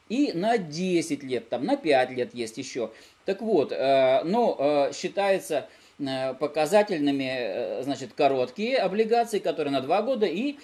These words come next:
э, значит, длинные, которые на десять лет. Естественно, когда я даю на десять лет кому-то в долг, то я рассчитываю получить больше, то есть,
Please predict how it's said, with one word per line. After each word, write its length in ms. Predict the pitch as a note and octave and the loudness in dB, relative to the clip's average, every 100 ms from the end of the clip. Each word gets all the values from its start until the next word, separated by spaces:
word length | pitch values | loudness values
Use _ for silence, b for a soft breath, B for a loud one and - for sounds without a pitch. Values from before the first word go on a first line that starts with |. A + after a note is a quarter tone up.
| B - | B -4
э, 220 | C#3+ C#3+ | 0 0
значит, 300 | D3 D3+ C#3+ | -2 -4 -6
длинные, 360 | E3 C4 A3+ D#3+ | -4 -2 -2 0
которые 360 | D#3 F3 F3+ | 0 0 -2
на 120 | F3 | -2
десять 340 | D#3+ C3 A#2+ A#2 | -2 -2 -4 -8
лет. 180 | A2+ - B | -8 -10 B
Естественно, 880 | D#3 E3+ G#3+ G#3+ A#3 B3 - E3 C3 | -6 0 0 0 -4 -4 -4 -4 -2
когда 260 | - D3 E3 | -2 2 2
я 120 | D3+ | 2
даю 260 | C#3+ D3+ D3+ | 0 0 2
на 140 | D3 | 0
десять 360 | C#3+ C#3 C#3+ C#3 | 0 -2 -4 -4
лет 260 | E3 E3+ - B | 0 0 -4 B
кому-то 400 | - C#3+ D3+ D3+ | -2 2 2 2
в 80 | B2+ | -2
долг, 280 | C#3 B3 C#4+ | 2 0 0
то 120 | - | -2
я 180 | C#3+ E3 | 2 4
рассчитываю 460 | E3 D#3 G#3 G#3 D#3+ | 2 -2 -4 -2 -2
получить 480 | D3 C#3+ C#3+ D3 | -2 -2 -2 -4
больше, 380 | B2 F#3 D4 - | -2 0 0 -4
то 160 | C#3+ C3 | -4 -4
есть, 240 | B2 - | -4 -8